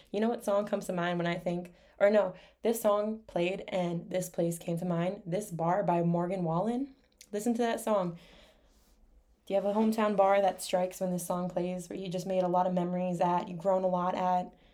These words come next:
had a lot of fights, so much drama pops out? <laughs> But, like, oh my God, this is where we learn, guys. This is exactly where we learn.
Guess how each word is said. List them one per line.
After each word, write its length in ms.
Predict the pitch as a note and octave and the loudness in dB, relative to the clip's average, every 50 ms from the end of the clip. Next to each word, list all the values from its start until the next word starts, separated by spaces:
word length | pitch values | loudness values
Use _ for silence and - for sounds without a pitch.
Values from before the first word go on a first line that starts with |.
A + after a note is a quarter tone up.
| _ _ _ _ _ _ _ | _ _ _ _ _ _ _
had 180 | - G#3 G#3 | -4 0 2
a 60 | G#3 | 4
lot 140 | G#3 G3+ G3+ | 6 6 4
of 100 | G#3 G3+ | 2 0
fights, 420 | - - F3+ F3+ G3+ G3+ - - - | 0 0 0 0 0 -4 -8 -10 -8
so 120 | G#3+ A3 | -4 -2
much 260 | A3 G#3+ - - - | -2 -2 -4 -6 -2
drama 320 | - F#3+ F#3 F#3+ G3 F#3+ F#3+ | 0 2 2 4 2 2 0
pops 400 | F#3+ - G3 F#3+ F#3 E3 - G3 | 0 -2 -4 -4 -4 -4 -2 -2
out? 320 | F#3 F#3 F#3 F#3+ F#3 - - _ _ _ _ _ _ _ _ _ _ _ _ _ _ _ _ - - - _ - _ _ _ _ _ _ _ _ _ _ _ _ _ _ _ _ _ _ _ _ - | 0 0 0 0 -2 -6 -10 _ _ _ _ _ _ _ _ _ _ _ _ _ _ _ _ -20 -20 -20 _ -20 _ _ _ _ _ _ _ _ _ _ _ _ _ _ _ _ _ _ _ _ -4
<laughs> 280 | G3 - F#3+ - - - - - - - - | -2 -2 0 -2 -2 -4 -10 -18 -18 -6 0
But, 140 | - G#3+ G#3 | 2 4 6
like, 220 | G#3+ G3+ F#3+ F#3 - | 8 6 6 6 2
oh 140 | - G#3 G#3 | 0 0 2
my 140 | G3+ F#3+ F#3 | 2 2 2
God, 300 | F3+ G3+ G3+ G3+ F#3+ F#3 | 4 4 6 6 6 4
this 140 | G3+ G3+ G3 | 0 -2 -6
is 80 | G#3 | -6
where 120 | G#3+ G#3+ G#3 | -4 -4 -4
we 100 | G3+ F#3 | -4 -4
learn, 500 | F3 F3+ G3 G3+ A3 A3+ A#3 A3+ G#3+ G3 | -2 -2 0 0 0 0 0 -2 -2 0
guys. 380 | F#3+ G3 G3 G#3+ A3+ A3+ A3 | 0 0 0 0 -2 -2 -2
This 160 | B3+ B3 A#3+ B3 | -2 -2 -2 -4
is 100 | A#3+ A#3+ | -6 -6
exactly 460 | A3+ A3 A#3+ B3+ C4 C#4 - D4 C#4+ | -4 -4 -4 -4 -4 -4 -2 -2 0
where 180 | C#4+ C#4+ C#4 | 2 2 2
we 100 | C4+ C4+ | 2 0
learn. 600 | B3+ B3+ B3 B3 A#3+ A3+ G#3 F#3 F3 E3+ E3+ E3+ | -2 -2 -2 -2 -2 -2 -2 -2 -4 -4 -4 -6